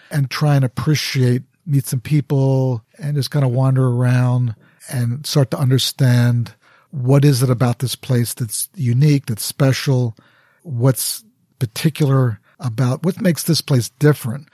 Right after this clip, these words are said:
What, what makes Kathmandu or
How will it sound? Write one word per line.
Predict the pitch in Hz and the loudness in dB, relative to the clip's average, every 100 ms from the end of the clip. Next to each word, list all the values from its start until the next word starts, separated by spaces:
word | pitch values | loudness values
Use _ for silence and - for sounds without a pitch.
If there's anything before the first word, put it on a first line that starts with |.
| - _ - | -20 _ -8
What, | 180 202 | -8 -2
what | 214 | -4
makes | 220 196 151 | -2 -6 -6
Kathmandu | - - 151 180 160 143 135 123 127 135 120 110 123 | -10 -8 -2 -2 0 2 0 0 2 4 4 0 -4
or | 135 113 107 104 | -6 -4 -4 -8